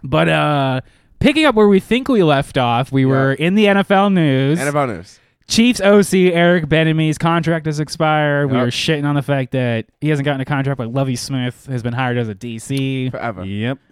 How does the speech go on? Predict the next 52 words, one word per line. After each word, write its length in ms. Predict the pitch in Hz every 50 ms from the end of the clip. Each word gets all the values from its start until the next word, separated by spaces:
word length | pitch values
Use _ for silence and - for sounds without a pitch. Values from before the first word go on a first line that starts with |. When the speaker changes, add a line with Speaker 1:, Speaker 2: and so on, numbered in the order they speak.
| - - -
Speaker 3:
Retired 380 | 101 - - 120 127 131 123
Lovie 180 | 127 131 131 131
Smith 320 | - - - 139 135 -
with 60 | -
Speaker 1:
So 80 | 139 135
Speaker 3:
a 40 | 127
Speaker 1:
he's 160 | 151 160 156
apparently 300 | - 180 180 165 160 160
Speaker 3:
majestic 160 | 160 151 147
Speaker 1:
g-, 140 | 117 110 107
Speaker 3:
beard. 140 | 101 - -
Speaker 1:
gonna 140 | 147 139 135
call 400 | - - 143 147 147 151 151 151
the 120 | 143 135
plays. 520 | - 139 131 110 98 92 87 92 185 156
Speaker 2:
<laughs> 100 | - -
Speaker 1:
So 180 | 135 120 117 123
get 180 | 123 156 214 254
a 20 |
beard, 480 | 180 214 269 277 208 156 151 160 156 - - 180
you 80 | 156
get 120 | 151 165 170
an 100 | 170 170
N 120 | 175 180
F 100 | 175 156
L 140 | 180 180 170
job. 240 | 156 196 202 139 104 107 120
That's 160 | 110 101 107
what 60 | 110
Speaker 2:
Yep. 100 | 120 117
Speaker 1:
I'm, 100 | 113 113
that's 140 | 123 120 120
what 100 | 127 127
I'm 120 | 127 123 131
hearing. 340 | 131 123 107 104 101 98 92
Speaker 2:
There 140 | 104 104 104
you 80 | 101 92
go. 120 | 90 90 98 -
Speaker 1:
But, 140 | - 160 170
uh, 200 | 170 165 160 160 160
moving 320 | 190 220 233 208 240 233
along, 540 | 214 208 202 190 180 170 165 160 160 165 156
Giants 360 | 180 190 190 185 190 175 160
have 80 | 165 147
hired 380 | 175 175 170 165 156 160 131
Don 420 | 156 151 156 156 156 156 156 151 151
Martindale 1080 | 147 147 147 147 147 151 147 151 156 151 151 156 151 147 151 147 147 147 151 147 143
as 140 | 139 135 131
their 100 | 135 135
new 120 | 135 139
defensive 480 | 135 135 135 - 151 143 135 - 127 120
coordinator. 920 | - - 147 143 143 143 143 143 143 139 139 139 139 131 127 131 135